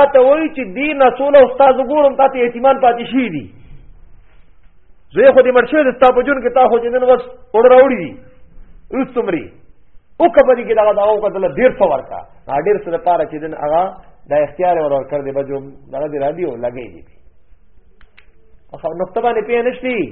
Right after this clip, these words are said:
یو دویمه نقطه چې زما ذهن ته کوي، دا بس تاسو په کار راځي. که میراث کې دوی له عیسه ویلې وه، دغه توره رالګي او دا خپل چې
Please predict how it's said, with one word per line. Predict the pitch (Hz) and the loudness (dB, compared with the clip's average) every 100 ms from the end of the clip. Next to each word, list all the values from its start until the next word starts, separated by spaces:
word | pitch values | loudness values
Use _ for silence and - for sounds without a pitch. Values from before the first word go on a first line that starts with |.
| - - - - - - | -12 -20 -20 -20 -18 0
یو | 214 220 170 | 2 4 4
دویمه | 311 285 254 | 6 6 6
نقطه | 233 233 | 2 -4
چې | 208 | -6
زما | 226 220 | -4 -2
ذهن | 220 | -2
ته | 208 | -6
کوي، | 196 190 | -4 -4
دا | |
بس | 185 208 | -2 -4
تاسو | 185 151 | -6 -4
په | 202 | 2
کار | 285 226 | 4 4
راځي. | 135 101 - - - - - - - - - - - - - - - - - - | 2 -8 -20 -20 -20 -20 -20 -20 -20 -20 -20 -20 -20 -20 -20 -20 -20 -20 -20 -8
که | - 220 | -2 -2
میراث | 233 247 247 285 311 302 - | -2 4 6 8 6 4 -2
کې | 262 285 226 | -6 -4 -2
دوی | 285 262 | 2 4
له | 247 240 | 2 2
عیسه | - 269 | 2 2
ویلې | 277 302 233 160 | 4 4 4 2
وه، | 87 - - - - - - - _ - - - - - - - 127 | 0 -8 -18 -20 -20 -20 -20 -20 _ -20 -20 -20 -20 -20 -20 -4 2
دغه | 269 226 - | 4 4 0
توره | 302 330 294 233 | -2 4 6 6
رالګي | 226 254 240 | 6 2 2
او | 220 190 | 0 0
دا | - | -2
خپل | 202 | -8
چې | 185 | -6